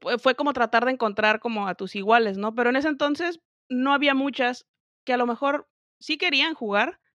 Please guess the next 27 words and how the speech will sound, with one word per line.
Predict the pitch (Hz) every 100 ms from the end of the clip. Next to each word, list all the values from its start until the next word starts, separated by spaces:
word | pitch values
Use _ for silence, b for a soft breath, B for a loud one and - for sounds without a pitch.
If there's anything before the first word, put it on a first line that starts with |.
| _ -
pero | 247
les | 247 226
daba | 240 240 233
pena | 233 220 202
o |
les | 190 190
daba | 208 214
miedo | 214 214 208
que | 202
les | 190 185
fueran | 190 196
a | 190
decir: | 180 196 196
"Ay, | 214 226 240 240
pues | 202
es | 196
que | - 202
tú | 208 208
de | 208
seguro, | 196 175 190 226 226 214
pues, | 208 196
es, | 190 190
este, | 165 -
machorra", | 170 165 226 226 233 214
lo | 196
que | -
sea. | 220 233